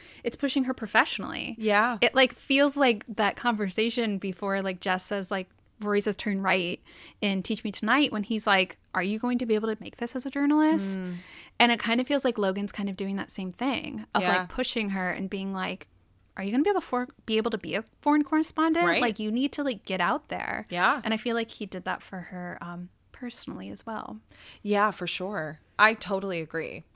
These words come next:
Speaker 2: I really do love Logan's character and what he brings to the story. I think it's
Speaker 1: Yeah.
Speaker 2: very exciting. I know people like to hate on him, and
Speaker 1: Yeah.
Speaker 2: again, I totally get it.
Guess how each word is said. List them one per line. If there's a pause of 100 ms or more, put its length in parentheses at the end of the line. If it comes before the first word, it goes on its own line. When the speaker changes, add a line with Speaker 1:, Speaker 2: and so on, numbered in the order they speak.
(100)
Speaker 2:
I
really
do
love
Logan's
character
and
what
he
brings
to
the
story.
I
think
it's
Speaker 1:
Yeah.
Speaker 2:
very
exciting. (240)
I
know
people
like
to
hate
on
him, (220)
and
Speaker 1:
Yeah.
Speaker 2:
again,
I
totally
get
it.